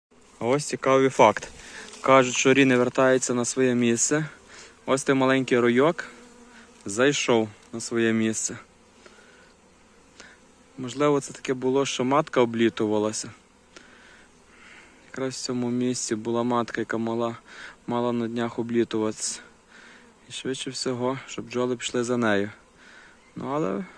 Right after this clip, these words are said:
виглядало ніби рій. Все,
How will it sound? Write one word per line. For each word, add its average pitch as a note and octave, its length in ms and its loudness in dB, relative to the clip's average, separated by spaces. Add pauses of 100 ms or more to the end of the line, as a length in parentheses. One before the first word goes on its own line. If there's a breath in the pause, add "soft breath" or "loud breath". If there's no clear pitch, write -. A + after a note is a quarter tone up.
(120 loud breath)
виглядало C3 600 4
ніби D3 400 2 (120)
рій. C3+ 340 0 (1300 soft breath)
Все, - 420 -12